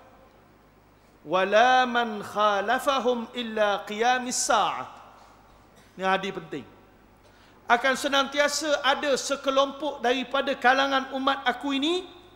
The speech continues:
senantiasa ada dan wujud. Mereka yang akan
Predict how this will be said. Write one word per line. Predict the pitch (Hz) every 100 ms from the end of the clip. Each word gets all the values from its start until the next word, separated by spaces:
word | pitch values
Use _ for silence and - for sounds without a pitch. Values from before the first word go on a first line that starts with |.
| - - - - -
senantiasa | 320 330 - 339 339 339
ada | 320 320
dan | 320 302 302
wujud. | 311 208 - - - - - _ 180
Mereka | 214 220 254 240
yang | 226
akan | 226 240